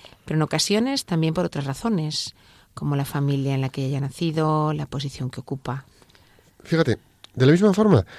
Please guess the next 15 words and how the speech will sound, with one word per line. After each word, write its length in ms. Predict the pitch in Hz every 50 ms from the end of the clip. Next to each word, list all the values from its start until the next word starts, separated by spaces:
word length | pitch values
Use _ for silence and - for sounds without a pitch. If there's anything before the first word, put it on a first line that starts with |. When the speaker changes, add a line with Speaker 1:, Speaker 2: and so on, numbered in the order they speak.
| - - - - _ _
Speaker 2:
podemos 260 | - 127 147 180 190
subrayar 440 | 202 208 170 151 147 165 170 175 175
que 160 | - - 135
este 200 | 135 - - 160
término 320 | 143 - 147 147 151 151 147
es 80 | -
utilizado 580 | 135 123 123 123 120 107 113 123 131 147 156 - _ -
como 240 | - 131 143 160
sinónimo 480 | 151 - - 113 139 156 180 185 180 147
de 140 | 117 110 104
pureza 580 | - - 113 120 147 160 - - 185 190 - _
o 120 | - 113 107
recato. 540 | 107 98 - - 170 180 - - - - _ _ _ _ _ _ _ _ _ _ _ _ _ _ _ _
Pureza, 480 | - 98 113 139 131 - - 90 90 117
¿eh? 160 | 165 175